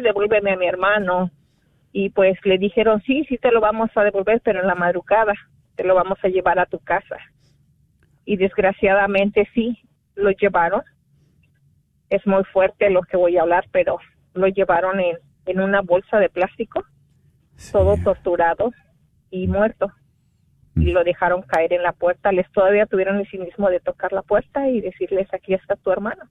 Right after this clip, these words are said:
Speaker 1: Y así lo entregaron de una fea, de una manera muy fea, muy cruel.
Speaker 2: Sí, por
Speaker 1: De
Speaker 2: eso.
Speaker 1: verdad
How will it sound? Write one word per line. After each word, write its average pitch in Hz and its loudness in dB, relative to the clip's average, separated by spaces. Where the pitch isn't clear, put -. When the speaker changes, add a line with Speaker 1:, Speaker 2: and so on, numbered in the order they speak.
Speaker 1:
Y 180 -2
así 180 -4
lo 175 -2
entregaron 170 0
de 180 0
una 170 -2
fea, 160 -2
de 170 -2
una 170 -4
manera 165 -4
muy 175 -4
fea, 160 -4
muy 160 -8
cruel. - -10
Speaker 2:
Sí, 120 2
por 90 0
Speaker 1:
De 101 2
Speaker 2:
eso. - 2
Speaker 1:
verdad 87 2